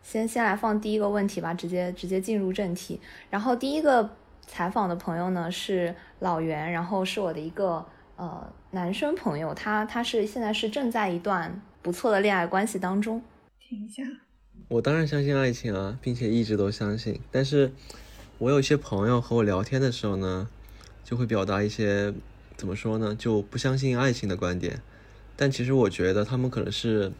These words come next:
Speaker 3: 遇到了错的人，或者说没有遇到合适的人，所以说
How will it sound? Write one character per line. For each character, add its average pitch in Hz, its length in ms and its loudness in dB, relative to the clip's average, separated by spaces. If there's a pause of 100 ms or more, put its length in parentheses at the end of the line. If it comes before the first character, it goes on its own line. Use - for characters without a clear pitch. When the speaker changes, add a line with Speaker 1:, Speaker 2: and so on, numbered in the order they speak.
(220)
Speaker 3:
遇 123 100 -2
到 117 100 4
了 107 120 4
错 123 260 0
的 104 100 4
人， - 200 -4 (280)
或 117 120 0
者 107 60 2
说 110 380 2 (440)
没 113 100 0
有 135 160 8
遇 110 80 4
到 101 160 6
合 98 260 -4
适 123 160 -2
的 107 120 4
人， 92 280 -2
所 - 160 -4
以 101 60 2
说 95 460 0